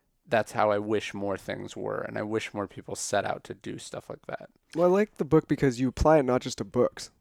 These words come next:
Speaker 1: Yeah,
Speaker 2: Like,
Speaker 1: I
Speaker 2: for
Speaker 1: mean,
Speaker 2: me, I'm not a
Speaker 1: everything. Right,
Speaker 2: writer,
Speaker 1: right.
Speaker 2: right? And for Lauren, you know, she's a,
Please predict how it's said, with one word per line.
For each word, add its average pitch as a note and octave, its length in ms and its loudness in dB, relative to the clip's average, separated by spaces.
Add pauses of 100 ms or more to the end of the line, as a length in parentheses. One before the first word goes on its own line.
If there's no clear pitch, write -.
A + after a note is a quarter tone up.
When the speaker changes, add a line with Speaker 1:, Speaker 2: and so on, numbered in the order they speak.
(140)
Speaker 1:
Yeah, F#3 280 8
Speaker 2:
Like, C#3 80 4
Speaker 1:
I D3 40 10
Speaker 2:
for D#3 60 8
Speaker 1:
mean, D3+ 100 8
Speaker 2:
me, D#3+ 60 12
I'm D#3 140 12
not C3+ 160 10
a - 0 -
Speaker 1:
everything. A2+ 60 4
Right, C3 140 8
Speaker 2:
writer, A2 300 6
Speaker 1:
right. B2 160 6
Speaker 2:
right? A#2+ 160 6 (140)
And A#2+ 240 0
for B2 120 0
Lauren, A#2+ 460 2
you A#2 140 -4
know, G#2+ 100 -2
she's A#2 240 -2
a, G#2+ 80 -2